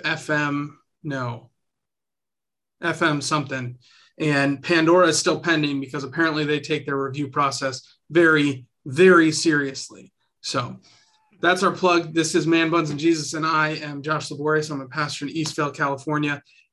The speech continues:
And Ben, right over there, is a pastor in somewhere where it is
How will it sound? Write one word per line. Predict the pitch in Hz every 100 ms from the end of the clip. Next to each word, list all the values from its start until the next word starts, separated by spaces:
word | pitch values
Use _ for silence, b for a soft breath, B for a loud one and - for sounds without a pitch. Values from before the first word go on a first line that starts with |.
| -
And | 135 127 123
Ben, | 185 196 160 156 156 _
right | 147 165 175
over | 165 156
there, | 156 175 147 147 _ _ -
is | 165 151 151 170
a |
pastor | 131 175 160 160 - 151 147 -
in | 160 156
somewhere | - 156 151 151
where | 147 143 143
it |
is | 143 131 -